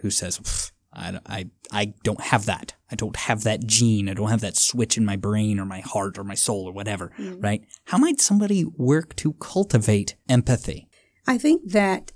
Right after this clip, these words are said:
Speaker 2: that particular gene, if we will, um, if you don't already come hardwired with it, I think that that's gonna be something that you'll have to really work hard at. I think it's gonna be a little bit of a stretch, to say the very least.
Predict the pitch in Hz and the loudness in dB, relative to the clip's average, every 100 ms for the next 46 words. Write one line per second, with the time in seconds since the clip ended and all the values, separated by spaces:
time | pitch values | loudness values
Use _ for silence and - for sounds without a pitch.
0 | - 214 233 226 - 208 208 190 175 170 | 0 2 2 0 -4 -2 0 0 -2 -6
1 | - _ _ - 170 208 202 208 196 202 | -12 _ _ -8 0 2 4 2 0 -2
2 | 196 185 185 202 226 _ - - - - | -2 0 -2 -2 -8 _ -20 -18 -18 -20
3 | - - 170 160 165 190 - 226 214 214 | -14 -8 -6 -4 -4 -4 0 2 2 0
4 | 208 - 190 196 190 185 190 - 190 180 | -4 -4 -4 -2 -4 -6 -6 -4 -2 -2
5 | - 185 190 190 190 185 190 175 170 196 | -4 -2 -2 -2 -2 -2 -4 -6 -4 -6
6 | 208 247 - - - - - - _ - | -4 -6 -6 -18 -20 -20 -20 -20 _ -4
7 | 220 311 302 269 240 - 247 214 233 233 | 4 6 6 2 0 2 2 4 2 2
8 | 214 220 214 226 202 - 175 165 208 220 | 2 0 0 -2 -2 -4 -8 -2 0 0
9 | 202 - - 190 170 - 170 214 240 226 | 0 -6 -4 -6 -4 -6 -4 -2 0 0
10 | 214 220 202 214 202 202 208 - - 254 | 2 2 2 2 2 0 2 2 2 -2
11 | - - - - 214 208 190 185 185 190 | -2 -8 -4 0 2 2 0 0 2 2
12 | 190 180 - - | 2 0 0 -4